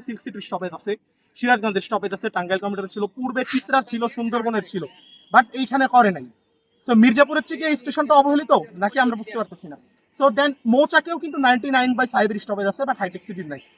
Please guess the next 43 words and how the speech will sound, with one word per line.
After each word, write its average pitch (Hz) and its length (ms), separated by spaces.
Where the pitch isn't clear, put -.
So - 60
সবচেয়ে 254 360
দুঃখের 269 200
বিষয় 269 200
হচ্ছে 262 220
এটাই। 220 180
আর 220 160
এই 233 80
স্টেশনটা 269 500
এত - 80
সুন্দর 240 260
স্টেশন, 240 300
এইখানে 240 300
টিকটকাররা 233 500
বিভিন্ন 233 320
অকেশন, 220 520
বিভিন্ন 226 340
কিছু 254 280
করে 254 240
তারা 247 220
নষ্ট 247 180
করতেছে, 254 400
but 320 180
আমাদের 247 400
আসার 262 320
কাজের 262 280
কাজ 294 220
যেটা, 247 140
এগুলো 262 220
কিচ্ছু - 400
হচ্ছে 214 180
না 190 100
স্টেশনে। 170 340
So - 40
আমি 254 240
actually 294 340
এগুলো 247 180
নিয়ে 269 140
আমরা 254 100
অনেক 233 160
জায়গায় 233 240
কথাও 226 200
বলছি, 220 240